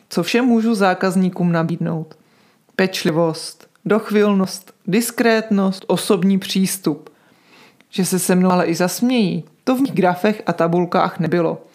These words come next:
Ale trapasy se stávají snad každému. Co letos potalo jednu potrhlou uklízečku?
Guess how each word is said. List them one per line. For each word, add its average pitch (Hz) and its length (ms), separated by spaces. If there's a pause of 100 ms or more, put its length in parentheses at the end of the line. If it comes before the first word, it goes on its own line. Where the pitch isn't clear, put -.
(500)
Ale 180 180
trapasy 208 380
se 214 140
stávají 196 460
snad 175 240
každému. 165 540 (520)
Co - 120
letos 202 280
potalo 190 360
jednu 185 260
potrhlou 170 500
uklízečku? 220 800